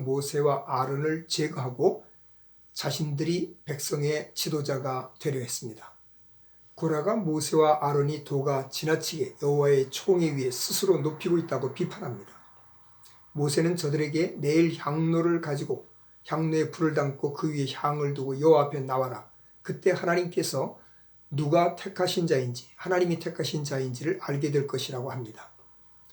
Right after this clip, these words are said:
모세는 저들에게 자기에게 맡겨진 일이 얼마나 귀한 일인 줄 모르고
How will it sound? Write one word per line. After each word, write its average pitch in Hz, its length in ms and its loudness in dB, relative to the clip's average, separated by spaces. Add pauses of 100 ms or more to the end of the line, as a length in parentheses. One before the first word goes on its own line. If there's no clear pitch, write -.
(320)
모세는 156 460 0
저들에게 156 600 0
자기에게 156 460 0
맡겨진 165 600 0
일이 160 280 0
얼마나 170 600 0
귀한 170 520 2
일인 180 220 2
줄 175 160 0
모르고 135 580 0